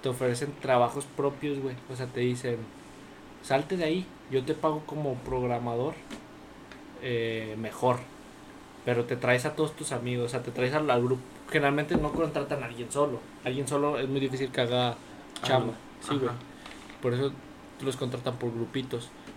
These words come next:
Speaker 1: Y me acuerdo, güey, que la experiencia que les pasó a ellos, güey, a Caltic,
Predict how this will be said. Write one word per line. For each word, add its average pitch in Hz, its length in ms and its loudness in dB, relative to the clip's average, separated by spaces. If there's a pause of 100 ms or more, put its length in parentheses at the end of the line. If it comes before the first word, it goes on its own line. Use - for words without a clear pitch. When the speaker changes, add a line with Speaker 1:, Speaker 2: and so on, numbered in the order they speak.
(160)
Speaker 1:
Y 123 420 4
me 127 80 4
acuerdo, 143 420 6
güey, 151 180 4
que 131 180 0
la 120 160 0
experiencia 123 440 -2
que 156 80 -4
les 156 120 0
pasó 151 240 0
a 156 80 6
ellos, 143 300 4
güey, 127 120 0 (460)
a 123 140 0
Caltic, 131 360 2